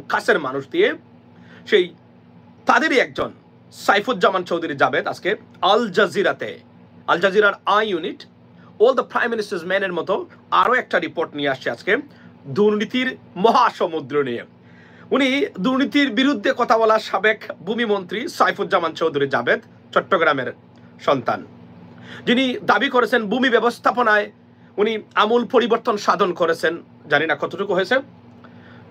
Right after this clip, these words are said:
তার দুর্নীতির মুখোশ, ভয়াবহ চিত্র তুলে ধরেছে আ-,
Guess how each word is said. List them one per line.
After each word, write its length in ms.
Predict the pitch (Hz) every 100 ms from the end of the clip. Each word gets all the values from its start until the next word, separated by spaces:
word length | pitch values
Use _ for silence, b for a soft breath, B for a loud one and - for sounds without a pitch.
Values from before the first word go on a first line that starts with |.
| - - - - -
তার 260 | 185 190
দুর্নীতির 480 | 185 202 208 254 254 - - - - -
মুখোশ, 580 | 170 180 - 240 - - - - 160
ভয়াবহ 400 | 320 330 285 240
চিত্র 320 | - 190 - 143 - -
তুলে 160 | 208 180
ধরেছে 280 | 165 139 151 -
আ-, 180 | 127 -